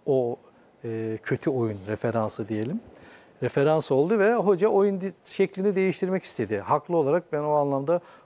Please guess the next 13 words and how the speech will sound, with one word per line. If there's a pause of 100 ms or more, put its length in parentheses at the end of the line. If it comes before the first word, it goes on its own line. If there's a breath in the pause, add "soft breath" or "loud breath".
hocanın
hep
yanında
durdum.
Vakame'den
vazgeçmesini
anladım. (340 loud breath)
Çünkü
bir
takımın
iki
adam
üzerinden,